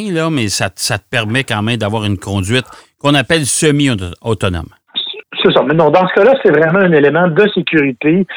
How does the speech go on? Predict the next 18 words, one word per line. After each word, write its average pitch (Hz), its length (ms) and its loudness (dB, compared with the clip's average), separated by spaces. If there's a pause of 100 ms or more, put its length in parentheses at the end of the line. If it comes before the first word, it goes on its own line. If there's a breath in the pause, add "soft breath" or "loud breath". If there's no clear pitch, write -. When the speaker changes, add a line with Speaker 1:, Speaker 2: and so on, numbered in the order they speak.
(240 loud breath)
Speaker 2:
qui - 120 4
Speaker 1:
Ok. 156 60 4
Speaker 2:
est 160 100 4
destiné 180 440 0
à 175 80 2
te 151 140 2
permettre 156 420 2
de 139 100 2
rester 143 380 2
dans 151 160 2
ta 123 180 2
voie 135 340 4 (380 loud breath)
et 165 120 2
d'être 131 300 2
là. - 80 -12 (420 loud breath)
Speaker 1:
Ok. 92 100 -8
Speaker 2:
Euh, 165 200 4 (300)
écoute, 254 240 0